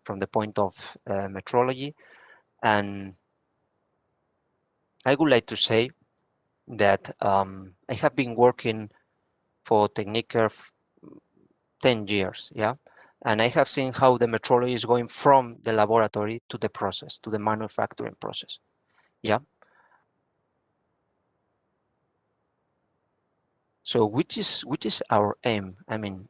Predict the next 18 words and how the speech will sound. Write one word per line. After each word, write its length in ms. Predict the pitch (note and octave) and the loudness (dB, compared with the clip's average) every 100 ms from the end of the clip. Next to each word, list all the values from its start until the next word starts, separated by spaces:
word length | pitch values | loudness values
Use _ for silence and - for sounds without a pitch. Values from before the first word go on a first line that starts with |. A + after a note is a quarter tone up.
| - | 0
I 100 | C3+ | 2
work 240 | D3+ D#3+ | 2 -2
for 240 | - A#2+ G#2+ | 0 2 2
a 40 | |
research 400 | G2 - A#2+ - | 0 0 -2 -2
company. 360 | - A#2 C3+ D#3+ | -4 -2 -4 -6
In 80 | A#2 | -6
my 200 | G#2 G#2 | -6 -6
case, 280 | - - - | -8 -8 -8
I 80 | |
work, 360 | A2 A2 G2+ - _ - - - | -6 -4 -4 -10 _ -20 -20 -8
uh, 160 | G#2 F#2+ | -6 -6
within 320 | A2 - G#2+ | -6 -8 -6
the 80 | G2 | -6
metrology 540 | G2 - A#2 G#2+ G#2 | -6 -2 0 0 -4
department, 580 | G2+ - B2+ C3+ C3+ C3 | -6 2 2 2 -6 -8
with 160 | - | -16
the 80 | - | -18